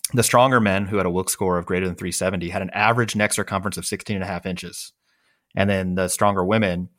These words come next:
had an average neck circumference of fourteen point three inches. Now, the cut points were, what, seventeen and sixteen?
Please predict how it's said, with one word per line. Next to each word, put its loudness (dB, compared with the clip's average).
had -4
an -2
average 2
neck -4
circumference -4
of 4
fourteen 0
point -8
three 4
inches. -6
Now, 4
the 0
cut 2
points 2
were, -2
what, -2
seventeen -2
and -4
sixteen? -2